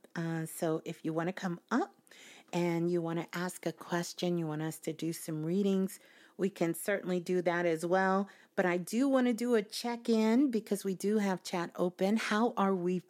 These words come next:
feeling? Soul family, how are you feeling?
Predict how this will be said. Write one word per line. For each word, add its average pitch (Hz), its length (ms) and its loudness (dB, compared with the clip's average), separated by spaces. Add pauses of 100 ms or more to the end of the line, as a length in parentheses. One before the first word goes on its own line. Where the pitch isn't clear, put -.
feeling? 254 760 4 (680)
Soul 170 420 -6
family, 147 640 -8 (600)
how 254 260 0
are 247 100 4
you 165 160 0
feeling? 151 560 -4